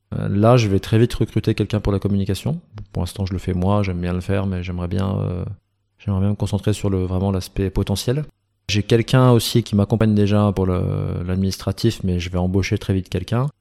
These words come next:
J'aimerais bien aussi, euh, embaucher quelqu'un pour la, la, et la communication et la programmation. Donc là, c'est plus l'aspect artistique, en tout cas pour la programmation. Trouver des dates concrètement.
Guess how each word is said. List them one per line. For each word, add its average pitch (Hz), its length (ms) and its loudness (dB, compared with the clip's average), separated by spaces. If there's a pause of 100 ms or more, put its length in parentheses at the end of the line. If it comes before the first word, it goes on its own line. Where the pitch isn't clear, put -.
(320)
J'aimerais 92 260 -4
bien 101 160 0
aussi, 104 340 -4
euh, 95 140 -2
embaucher 90 280 -4
quelqu'un 98 280 -4
pour 98 140 -2
la, 87 420 -4
la, 92 260 -10 (200)
et 110 100 0
la 107 120 4
communication 107 640 0
et 113 40 4
la 101 80 2
programmation. 98 600 0 (520)
Donc 95 180 -8
là, 98 60 -2
c'est - 180 -6
plus 101 200 -10
l'aspect 104 240 -4
artistique, - 680 -8
en 98 60 -6
tout 95 100 -10
cas 98 100 -2
pour 92 120 -6
la 90 60 -6
programmation. 90 520 -6 (440)
Trouver 104 260 2
des 104 100 4
dates 104 220 -2
concrètement. 98 480 -4